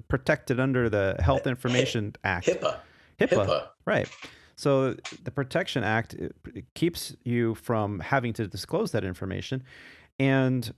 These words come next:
Speaker 1: so, yeah, I, I don't, I think he's fishing for that. Um, I think more of it is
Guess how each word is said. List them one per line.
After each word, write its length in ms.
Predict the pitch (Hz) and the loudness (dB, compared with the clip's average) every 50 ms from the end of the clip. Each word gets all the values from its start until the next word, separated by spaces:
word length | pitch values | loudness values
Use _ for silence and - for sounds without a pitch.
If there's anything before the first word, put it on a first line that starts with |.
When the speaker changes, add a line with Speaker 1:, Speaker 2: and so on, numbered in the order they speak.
| _ _ _ _ _ _ _ _ _ _ _ _ _ _ | _ _ _ _ _ _ _ _ _ _ _ _ _ _
Speaker 1:
so, 380 | - - - - 151 143 139 135 | -8 -6 0 2 4 4 4 4
yeah, 560 | 95 151 190 214 214 214 208 202 196 214 214 - - - - | 2 2 0 0 0 0 0 0 0 -2 -2 -2 -4 -2 0
I, 100 | 160 170 | 2 2
I 40 | |
don't, 140 | 175 185 - - | 2 0 0 0
I 60 | 156 | -2
think 160 | - - 196 - | -2 -2 -2 0
he's 160 | - 151 - | -2 -2 -2
fishing 380 | - - 113 113 - 117 104 98 | -2 -2 -2 -2 -2 -2 -4 -4
for 140 | - - | -4 -2
that. 380 | 101 104 101 101 101 95 - - _ _ | 0 2 2 2 2 0 -2 -4 _ _
Um, 300 | - 101 101 98 92 92 - - - - - _ - | -4 -2 -2 -2 -2 -4 -8 -10 -18 -20 -18 _ -6
I 40 | 120 | -2
think 220 | - 156 151 - | -2 -2 0 2
more 320 | 127 120 117 120 123 120 | 4 4 6 8 8 8
of 80 | 120 110 | 8 8
it 160 | 113 107 - | 6 4 4
is 480 | 110 110 110 107 101 98 - - - | 4 4 4 4 2 0 -4 -6 -8